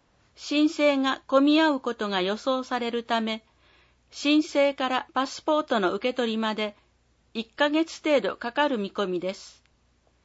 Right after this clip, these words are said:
海外渡航を予定している人は余裕を持って申請してください。オンライン申請がおすすめ。戸籍謄本が不要。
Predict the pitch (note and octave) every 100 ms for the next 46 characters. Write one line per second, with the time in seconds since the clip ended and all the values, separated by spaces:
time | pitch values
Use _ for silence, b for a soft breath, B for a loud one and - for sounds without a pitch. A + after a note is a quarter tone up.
0 | _ _ _ C4+ C#4+ D4+ D4+ D4 D4+ D4+
1 | C#4 B3+ G3+ F3+ - G3+ A3+ C#4+ C#4 C#4+
2 | - C4 B3 B3+ - A#3+ G3+ F#3 b b
3 | b _ - B3+ C#4 D4 D#4 D#4 D4 D4
4 | D4+ _ G3+ G3 - - C4 C4 B3+ B3
5 | B3 B3 A#3 A#3 A#3 - G#3+ - _ _
6 | _ _ _ _ _ _ _ _ _ _
7 | _ - C#4 D4+ D4 D#4 D4+ D4+ D4+ D4+
8 | D4+ D4 A3+ G3 F3+ E3+ - F#3+ A3+ -
9 | G#3+ G3 - _ _ _ _ _ _ _
10 | _ _ - C4 D#4 D4+ D#4 D#4+ D4+ C4+
11 | G#3 F#3+ F#3+ - G#3 G3+ G#3 G3+ F#3+